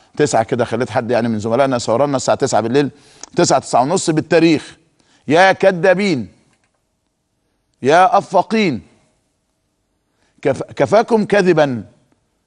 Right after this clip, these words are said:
خلي بال حضراتكم بقى، الناس مش هتصدق ده وهتصدق الإشاعة، زي لما قال لك: "أنا بعد المباراة بتاعت الدفاع الجوي قلت على أجسادكم وأجيبها لهم إنها كانت من شهر عشرة"،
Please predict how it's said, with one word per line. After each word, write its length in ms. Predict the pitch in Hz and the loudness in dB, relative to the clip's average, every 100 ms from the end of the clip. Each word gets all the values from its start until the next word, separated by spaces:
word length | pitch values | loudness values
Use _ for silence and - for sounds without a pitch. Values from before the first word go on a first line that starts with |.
| _ _ _ - | _ _ _ -2
خلي 240 | 156 165 | 0 2
بال 140 | 214 | 2
حضراتكم 440 | 190 185 214 226 190 | 2 2 0 0 0
بقى، 300 | 220 139 - _ _ _ - | 0 0 -8 _ _ _ -6
الناس 280 | 147 196 240 | -2 -2 -2
مش 140 | 214 165 | -2 -2
هتصدق 460 | 185 247 233 240 | 0 0 2 2
ده 300 | 226 277 247 - | 2 2 0 -4
وهتصدق 460 | 151 160 - 202 202 | -4 -2 0 2 2
الإشاعة، 540 | 190 - 196 170 120 _ _ _ _ | 0 0 2 2 0 _ _ _ _
زي 180 | 123 170 | 0 2
لما 220 | 185 185 | 4 2
قال 120 | 208 | 2
لك: 200 | 208 - | 2 2
"أنا 320 | 175 160 185 180 | 2 2 2 2
بعد 220 | 170 165 | 2 0
المباراة 400 | 160 156 170 196 | -4 0 2 2
بتاعت 300 | - 151 147 | 2 0 0
الدفاع 340 | 147 165 180 | -4 2 2
الجوي 300 | 175 185 190 | 2 2 2
قلت 220 | 185 170 | 0 0
على 240 | 160 160 156 | 2 4 2
أجسادكم 540 | - 208 220 - 208 - _ _ | 0 0 0 0 -2 -2 _ _
وأجيبها 360 | 127 151 170 208 | -2 0 2 2
لهم 160 | 220 190 | 2 -2
إنها 180 | 196 | -4
كانت 220 | 190 185 175 | -2 -4 -6
من 80 | |
شهر 260 | 170 214 196 | 0 2 2
عشرة"، 480 | 165 226 240 240 | 2 0 0 0